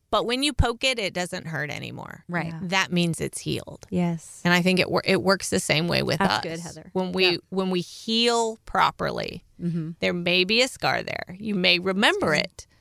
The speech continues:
Speaker 1: but you're not triggered by it anymore. When you poke it, it doesn't hurt.
Speaker 3: Yes. And, and I just wanna say, mm, before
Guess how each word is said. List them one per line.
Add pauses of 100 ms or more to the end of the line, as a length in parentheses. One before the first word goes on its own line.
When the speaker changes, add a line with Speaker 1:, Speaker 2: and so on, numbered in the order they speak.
(160)
Speaker 1:
but
you're
not
triggered
by
it
anymore.
When
you
poke
it,
it
doesn't (380)
hurt.
Speaker 3:
Yes. (180)
And, (100)
and
I
just
wanna
say, (360)
mm,
before